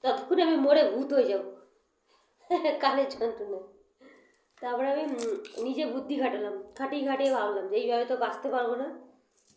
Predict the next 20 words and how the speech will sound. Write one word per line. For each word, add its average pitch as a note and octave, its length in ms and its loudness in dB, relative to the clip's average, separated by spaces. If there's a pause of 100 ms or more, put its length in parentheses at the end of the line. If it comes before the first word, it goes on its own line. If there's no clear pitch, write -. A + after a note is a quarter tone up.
(140)
ডাক্তারের A#3 420 -4
ভরসায়। A#3+ 420 -4
তা B3 80 -6
আমি A3 240 -4
করলাম, C4 260 -2
ওষুধের A#3 360 -2 (360)
দোকানে A3+ 300 2
গেলাম, - 240 -4 (1040)
গিয়ে B3+ 140 -2
বললাম, B3 280 0 (240)
ওরা A3 200 0
তো C4 200 -2
কিছুটা B3+ 380 -4
তো B3+ 120 -4
জানে, G3 280 -6 (1040)
"কাকু, A3 340 -6
শিগগির C#4 540 -4
কান C4 220 -2
ব্যথার B3+ 260 -2
ওষুধ A3 260 -4